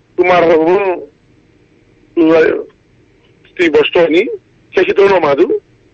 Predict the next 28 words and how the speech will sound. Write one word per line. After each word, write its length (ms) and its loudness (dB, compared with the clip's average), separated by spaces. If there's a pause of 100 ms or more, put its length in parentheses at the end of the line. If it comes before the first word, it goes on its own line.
είναι 160 0 (100)
σε 80 0 (100)
άθλια 220 -2
κατάσταση. 600 0 (1700)
Ε, 100 0
και 140 -4
να 200 0
μην 100 0 (180)
συγκεκριμένος. 840 -2 (1300)
Υπήρχαν 520 -2 (140)
κολόνες 600 2 (220)
εδώ 320 0
και 140 0
ενάμιση 420 0
χρόνο 260 2 (320)
χωρίς 300 2
μπετό. 280 2 (720)
Όταν 240 2
ο 80 2
Σαββίδης, 500 0
ο 100 2
κάθε 220 2
Σαββίδης 420 0
έβγαλε 220 0 (100)
φωτογραφίες 480 2 (360)
και 100 -4
τις 120 2
δημοσιοποίησε, 600 2